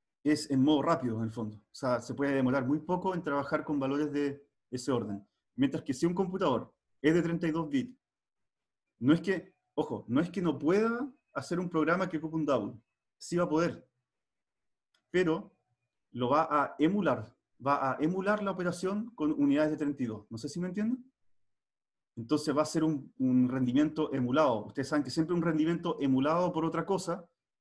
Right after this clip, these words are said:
va a ser más lento que el rendimiento nativo de algo preparado para eso. Así que, al final, eh, si resumimos las diferencias, ¿ya?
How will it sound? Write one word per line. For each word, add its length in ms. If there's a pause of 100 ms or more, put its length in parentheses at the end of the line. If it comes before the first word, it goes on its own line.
(180)
va 60
a 20
ser 160
más 180
lento 380
que 140
el 60
rendimiento 460
nativo 480
de 100
algo 260
preparado 400
para 140
eso. 200 (680)
Así 220
que, 320 (480)
al 100
final, 480 (1080)
eh, 420
si 140
resumimos 420
las 80
diferencias, 760 (2750)
¿ya? 140